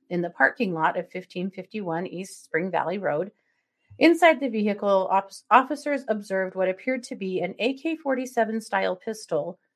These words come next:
and a replica A R style Orbeez rifle. So the second one, the Orbeez rifle, is a toy, but what kids are doing is they freeze Orbeez. You know what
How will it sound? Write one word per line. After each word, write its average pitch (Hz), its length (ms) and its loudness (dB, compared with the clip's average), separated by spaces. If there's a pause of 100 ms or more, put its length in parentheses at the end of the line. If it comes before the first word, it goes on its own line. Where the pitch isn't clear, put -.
(380)
and 202 160 6
a 185 80 6
replica 285 680 2
A 226 180 2
R 196 200 2
style 180 480 -2
Orbeez 170 400 -6
rifle. - 440 -10 (600)
So 240 100 6
the 262 100 2
second 403 520 0
one, 214 200 2
the 208 80 -4
Orbeez 262 360 0
rifle, 196 480 0
is 180 360 -8 (100)
a 180 80 -2
toy, 269 520 -2 (1000)
but 202 360 10
what 233 500 0
kids 247 260 -6
are 208 80 -8
doing 226 380 -4
is 180 140 -8
they 180 160 -6
freeze 220 440 -8
Orbeez. 202 680 -8 (160)
You 254 100 0
know 254 140 2
what - 40 -6